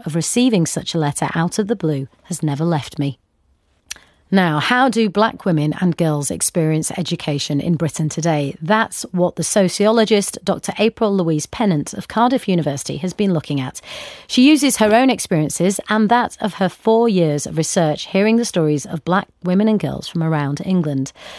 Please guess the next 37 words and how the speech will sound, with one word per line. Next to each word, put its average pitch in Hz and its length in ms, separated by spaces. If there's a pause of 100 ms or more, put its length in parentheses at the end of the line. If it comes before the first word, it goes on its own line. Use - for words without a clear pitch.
(220)
The 220 60
most 226 200
recent 277 380
Department 220 480
of 185 80
Education 190 500
figures 143 320
collated 190 460
by 160 160
Agenda 185 480
Alliance, 143 380
the 151 100
feminist 160 400
campaigning 185 540
group, 160 280 (440)
show 240 320
that 220 160
in 208 80
the 202 100
academic 220 560
year 175 240
twenty-one 175 540
to - 100
twenty-two, 160 720
girls 220 380
from 180 220
Black 208 260
Caribbean 190 540
backgrounds 156 540
were 143 100
excluded 220 500
from 165 140
school 147 340
at 110 160 (160)
double 208 460
the 196 100
rate 151 380